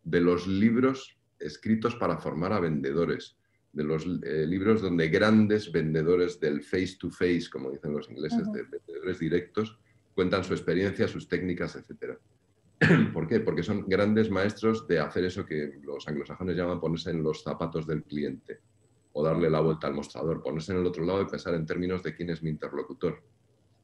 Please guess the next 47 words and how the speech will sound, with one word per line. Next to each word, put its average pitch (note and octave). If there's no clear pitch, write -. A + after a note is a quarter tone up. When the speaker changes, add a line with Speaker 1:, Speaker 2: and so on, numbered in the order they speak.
Speaker 1:
Cuando F#2+
antes G#2+
me A2+
he -
referido G2+
al F#2
sentido, G2+
me E2
he -
referido F2
a F2
lo E2
de D#2
que E2
lo, D#2
eh, E2
realmente F#2
el F#2
sentido G2
de G#2+
lo G2+
que G2+
decimos G2
no F#2+
es G2
lo F2+
que F2+
nosotros E2+
queremos E2+
decir, D#2+
sino E2+
qué G2
entiende F#2+
el E2+
que -
está E2
enfrente. D2+
Hay E2
un F2
proceso F#2+
de E2+
descodificación, D#2
eh, D2+
al D2+
trasvasar D#2
la F2
información, E2